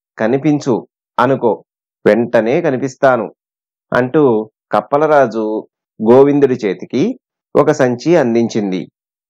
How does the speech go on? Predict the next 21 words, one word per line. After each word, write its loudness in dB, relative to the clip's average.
గోవిందుడు 2
ఆ 0
సంచిని -8
తీసుకొని 0
ఇంటికి 2
వెళ్ళి 0
సవతి -2
తల్లికి -2
ఇచ్చాడు. 0
ఆమె 2
దానిని -2
అందుకొని 0
దాని 2
మహిమను -4
పరీక్షించి -4
సంతోషంతో 0
పొంగిపోయింది. 0
"ఇక 2
నేను 2
చదువుకునేందుకు 0
వెళ్ళవచ్చా?" 0